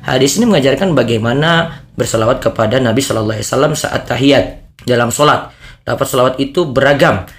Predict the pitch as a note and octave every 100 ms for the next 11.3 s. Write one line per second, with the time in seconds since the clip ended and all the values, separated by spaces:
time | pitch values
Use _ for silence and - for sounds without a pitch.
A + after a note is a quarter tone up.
0 | - - A2 A2+ D3 A#2+ B2 A#2 B2 C#3+
1 | A#2+ A#2 A2+ A#2 - D3 C#3+ C3 A#2 A2
2 | A#2+ C#3+ A#2 A2+ A2+ B2 - A#2+ C3+ B2
3 | G#2 - - B2 C#3 B2 A2+ A#2+ A2+ A2
4 | - A#2+ A#2+ C3+ A#2 A2 A#2 A#2 A2+ A#2
5 | - A2 A2 B2 C3 F#3+ - D3+ B2 A2+
6 | A#2+ - A#2+ - - - - B2 B2+ C#3+
7 | F#3+ B3+ C#3 B2 A2+ - C#3 B2+ A#2 B2+
8 | C#3+ A2+ A2 A2+ C#3+ - A#2 A#2+ C#3+ D#3+
9 | C#3+ C#3 A#2+ A2+ B2+ D3+ A#2+ A2+ D#3 D#3
10 | A#2 D3 C3 A2+ A2+ B2 G#2+ B2+ A#2 G#2+
11 | G#2 G#2 A2+